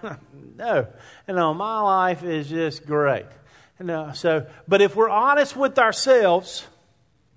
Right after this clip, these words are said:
the answer is most definitely yes.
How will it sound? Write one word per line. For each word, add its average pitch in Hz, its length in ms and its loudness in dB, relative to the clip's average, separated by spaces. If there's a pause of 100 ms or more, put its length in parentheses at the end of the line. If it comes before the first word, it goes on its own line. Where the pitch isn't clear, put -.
(540)
the 175 180 2
answer 226 260 0
is 180 120 -2
most 202 240 0
definitely 190 540 0
yes. 160 580 -2